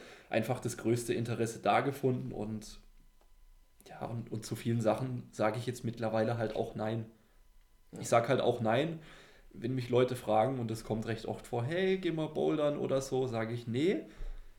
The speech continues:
Speaker 1: ich hab morgen, <laughs> morgen hab ich Pull-Training, da hab ich keinen Bock auf Vorermüdung, also mach ich's nicht.“ <laughs> Das klingt jetzt für Leute vielleicht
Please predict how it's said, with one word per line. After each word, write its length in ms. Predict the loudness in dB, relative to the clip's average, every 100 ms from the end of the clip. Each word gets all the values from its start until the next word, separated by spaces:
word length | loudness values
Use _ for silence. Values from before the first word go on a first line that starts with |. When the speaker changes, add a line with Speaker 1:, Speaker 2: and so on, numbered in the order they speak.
| -16 0
Speaker 1:
ich 80 |
hab 160 | 0 4
morgen, 460 | 6 6 6 2 -2 -12
<laughs> 140 | -6 2
morgen 240 | 4 6
hab 160 | 4 2
ich 140 | 2
Pull-Training, 720 | 6 8 8 4 4 4 0
da 100 | 2
hab 100 | 0
ich 120 | -2
keinen 200 | 0 0
Bock 200 | 0 0
auf 160 | -2 -2
Vorermüdung, 720 | 2 2 2 0 0 0 0 -4 -16 -20 -20 -20 -16 -6
also 520 | -2 2 2 2 -2 -16 _ _ -4
mach 180 | -2 -4
ich's 160 | -2
nicht.“ 280 | -2 -2 -8 -20 -16 4 4
<laughs> 60 | 4 -4 -12 -14 -14 -6
Das 140 | -2
klingt 180 | 2 0
jetzt 140 | 2 4
für 60 |
Leute 460 | 6 8 8 6 2
vielleicht 600 | 2 6 6 6 -2